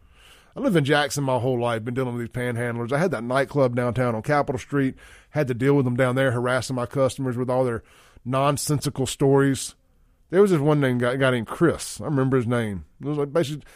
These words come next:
he looked like one of the killers on, uh, on that Rob Zombie horror movie, uh, House of a Thousand Corpses. It was like the skinny one with the long, stringy gray hair.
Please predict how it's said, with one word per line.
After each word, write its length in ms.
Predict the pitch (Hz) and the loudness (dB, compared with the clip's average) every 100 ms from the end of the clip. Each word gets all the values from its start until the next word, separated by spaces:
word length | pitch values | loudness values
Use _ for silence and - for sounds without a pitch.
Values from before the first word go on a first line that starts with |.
| _ - | _ 0
he 80 | |
looked 120 | 208 202 | 2 4
like 160 | 170 | 2
one 460 | 156 165 - 180 170 | 2 -8 -8 -2 0
of 60 | |
the 80 | 127 | 0
killers 480 | 120 175 170 143 123 | 0 2 4 2 2
on, 180 | 127 123 | 0 0
uh, 280 | 120 113 98 - - _ _ _ - - - - - - - - - - - _ 131 | 0 -2 -4 -8 -20 _ _ _ -20 -20 -20 -20 -20 -20 -20 -20 -20 -20 -20 _ -2
on 160 | 131 | 2
that 140 | 131 123 | 2 4
Rob 320 | 135 139 123 | 4 4 4
Zombie 340 | 131 131 123 | 2 2 2
horror 300 | 113 127 120 | 2 2 2
movie, 340 | 110 110 107 85 - | 0 -2 -4 -6 -6
uh, 400 | 117 110 98 - | -4 -4 -6 -6
House 240 | 127 139 139 | 0 2 0
of 80 | |
a 40 | 120 | -2
Thousand 320 | 127 120 107 | 0 -2 -4
Corpses. 440 | - 104 - - - - - - _ _ _ _ - | -6 -6 -8 -16 -16 -16 -20 -20 _ _ _ _ -6
It 40 | 143 | -2
was 120 | 123 | 0
like 140 | 143 | 0
the 40 | 107 | -2
skinny 380 | - 165 151 | -4 0 0
one 140 | 143 139 | 0 -2
with 80 | 117 | -4
the 80 | |
long, 360 | 117 123 139 131 | -4 0 0 -2
stringy 440 | - - 147 135 | -4 -4 -2 -2
gray 260 | 131 127 135 | -2 -2 -2
hair. 340 | 127 135 127 | -2 -2 -4